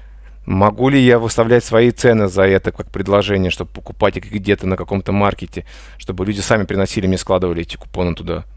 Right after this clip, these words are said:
а я их оптом забирал. Вот такое вот, тогда и понятно будет, как играть.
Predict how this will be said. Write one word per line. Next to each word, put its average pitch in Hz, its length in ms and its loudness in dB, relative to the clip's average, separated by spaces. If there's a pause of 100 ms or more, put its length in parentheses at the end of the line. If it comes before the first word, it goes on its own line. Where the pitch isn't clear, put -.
(180)
а - 80 -4
я 95 180 2
их 92 140 -4
оптом 87 240 -6
забирал. 85 380 -2 (180)
Вот 120 140 -2
такое 131 380 4
вот, 135 260 2 (260)
тогда 139 320 2
и 113 140 -4 (440)
понятно 120 400 2
будет, 82 320 -6
как - 200 0
играть. 92 320 0